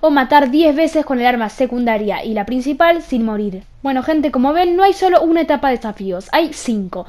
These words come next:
Yo vi cincuenta por ciento de la primera y eso quiere decir que para hacer todas no es tan difícil,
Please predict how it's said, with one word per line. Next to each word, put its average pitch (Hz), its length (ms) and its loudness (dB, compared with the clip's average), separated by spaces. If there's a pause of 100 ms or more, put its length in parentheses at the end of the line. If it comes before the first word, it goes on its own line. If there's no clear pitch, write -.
(220)
Yo 381 180 0
vi 381 80 2
cincuenta 302 460 2
por 262 140 -2
ciento 285 200 -2
de 269 60 0
la 233 120 -2
primera 196 400 -4
y 262 120 -4
eso 311 160 -4
quiere 330 180 0
decir 339 380 -2
que 285 100 -4
para 220 160 -4
hacer 254 220 -4
todas 330 400 0
no 285 180 -2
es 320 100 -4
tan 320 200 -4
difícil, 208 540 -6